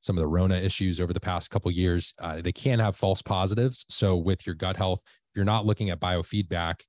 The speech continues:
and you're just, I don't like when coaches, I'm using air quotes, "treat a test." I don't think it's appropriate. You need to have conversations with the client about how the client's feeling, their symptoms. I would rather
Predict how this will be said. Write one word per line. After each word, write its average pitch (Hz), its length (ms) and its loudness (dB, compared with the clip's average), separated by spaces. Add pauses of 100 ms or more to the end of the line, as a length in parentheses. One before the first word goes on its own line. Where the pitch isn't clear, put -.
(360)
and 104 120 2
you're 92 120 4
just, 90 320 -2 (120)
I 113 120 0
don't 139 200 2
like 101 380 0
when 92 160 -2
coaches, 92 540 -4 (640)
I'm 95 140 -2
using 90 260 0
air 101 140 4
quotes, 85 320 -2
"treat - 360 0
a 92 120 -6
test." - 500 -8 (280)
I - 40 -2
don't 95 200 0
think 101 180 0
it's - 260 0 (160)
appropriate. 117 440 2
You 101 120 0
need 104 160 2
to 98 120 2 (380)
have 123 220 0
conversations 104 600 -2
with 95 140 -2
the - 60 -8
client 92 400 -2
about 87 180 0
how 101 140 0
the - 80 0
client's 92 340 -2
feeling, 98 320 4
their 80 100 -2
symptoms. 92 440 -2 (600)
I 127 140 2
would 139 160 4
rather 101 540 4